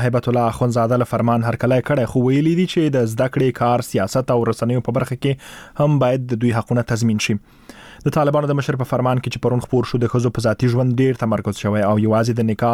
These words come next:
او میراث په اړه مسایل روښانه شوي، خو د نورو بنسټیزو حقونو یادونه نه ده شوې. د ښځو د حقونو فعالانې او یو شمیر ښځې وایي،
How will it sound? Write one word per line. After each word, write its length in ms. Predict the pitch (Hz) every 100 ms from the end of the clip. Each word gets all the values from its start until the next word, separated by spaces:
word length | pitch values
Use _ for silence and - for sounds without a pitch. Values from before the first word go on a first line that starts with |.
| 117
او 80 | 110
میراث 340 | 110 120 131 -
په 80 | 143
اړه 200 | 135 127
مسایل 340 | 107 107 107 104
روښانه 320 | - 101 101
شوي، 200 | 113 110 147
خو 120 | 156 - - - - 143
د 80 | 156
نورو 160 | 151 135
بنسټیزو 500 | 127 - 139 131 131
حقونو 320 | 120 - 127 113
یادونه 420 | 104 104 113 113 135 117
نه 80 |
ده 80 | 101 -
شوې. 180 | 107 104 - - - 139
د 120 | 131
ښځو 200 | 151 160
د 60 | 139
حقونو 280 | 139 147 143 139
فعالانې 540 | 117 127 131 135 113
او 100 | 120
یو 80 | 120
شمیر 180 | - 110
ښځې 220 | 143 127 113
وایي، 240 | 113 131